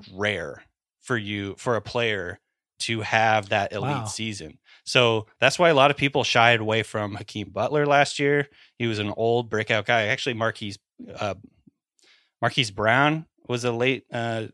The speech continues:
Speaker 1: breakout age. I think he was a twenty-one-year-old when he finally broke out. So, like, people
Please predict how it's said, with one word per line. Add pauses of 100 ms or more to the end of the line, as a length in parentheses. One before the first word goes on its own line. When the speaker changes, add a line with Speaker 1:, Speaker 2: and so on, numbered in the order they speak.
Speaker 1:
breakout
age.
I
think
he
was
a
twenty-one-year-old
when
he
finally
broke
out.
So,
like,
people